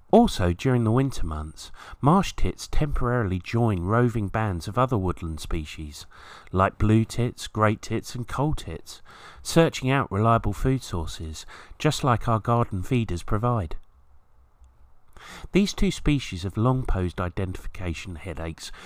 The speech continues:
for the best of bird watchers, so for the casual garden bird watcher, these two birds are going to be very, very tricky. Marsh and willow tits are so similar, they're like peas in a pod.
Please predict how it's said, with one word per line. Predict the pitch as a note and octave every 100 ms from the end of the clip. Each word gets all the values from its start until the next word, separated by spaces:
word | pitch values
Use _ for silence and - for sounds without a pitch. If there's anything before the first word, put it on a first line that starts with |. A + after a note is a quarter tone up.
| -
for | - A2
the |
best | - A2 - -
of | -
bird | F2+ F2 E2
watchers, | D#2+ - - D#2 - - - - -
so | - C3
for | C3+
the | A#2+
casual | - E3+ F3+ - G2+
garden | - F#2 F2+ F2+ D#2
bird | E2 D#2+
watcher, | E2 D#2 - E2+ D#2+ - - -
these | D#3 F3+
two | - A#2+
birds | G2 G2+ E2+ -
are |
going | - G#2+ G2+
to | -
be | F#2
very, | D#2+ F2+ G#2+ G2 G2
very | F#2 F2 F2
tricky. | - - - - D2+ - - - - - - -
Marsh | B2+ G#3 -
and | A#2+
willow | B2 C3
tits | F#2+ - E2+ -
are | G2
so | - C3+
similar, | C3 - A#2 F2 D#2+ E2+ - - -
they're | B2+
like | A2 B2+
peas | - C3+ A2
in | G2+
a | G#2
pod. | - A2 -